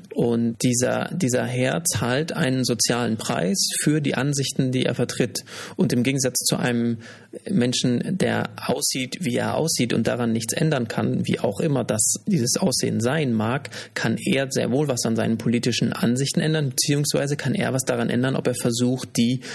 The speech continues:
in die Tat umzusetzen. Und, ähm, er hat einfach von einer Menge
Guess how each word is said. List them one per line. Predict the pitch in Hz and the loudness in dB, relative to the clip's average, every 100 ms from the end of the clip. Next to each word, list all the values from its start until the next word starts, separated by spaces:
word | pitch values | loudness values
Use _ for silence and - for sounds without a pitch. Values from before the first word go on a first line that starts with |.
| - - - | -12 -14 -4
in | 165 | 0
die | 123 | 0
Tat | - - 180 - | 0 -2 -2 0
umzusetzen. | 185 - 113 117 - 117 110 - - - - | 0 2 0 0 0 0 -2 -6 -12 -10 -2
Und, | 127 120 - | 0 0 -2
ähm, | 131 123 117 117 | 0 0 0 -2
er | - 120 117 127 131 | -2 0 0 0 -2
hat | 131 - | -4 -2
einfach | 113 110 120 131 - | 0 0 0 -2 -2
von | - 123 | 0 0
einer | - 120 120 - | 0 0 0 0
Menge | 120 113 117 127 | 2 2 2 0